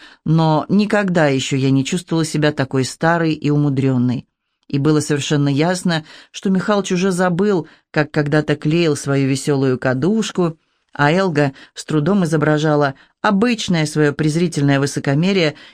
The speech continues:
и просто не понимала, да и не знала, как дать понять мужику, что он ей не безинтересен.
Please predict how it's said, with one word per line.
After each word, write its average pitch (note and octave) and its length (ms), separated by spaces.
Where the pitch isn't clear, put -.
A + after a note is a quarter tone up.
и C#3+ 120
просто C#3+ 380
не D#3+ 140
понимала, F3 680
да A3+ 140
и A#3+ 100
не F#3 160
знала, C3 540
как D3+ 300
дать C#3 260
понять C#3+ 380
мужику, C#3 520
что - 260
он F3 280
ей D#3+ 260
не D3+ 180
безинтересен. C3+ 880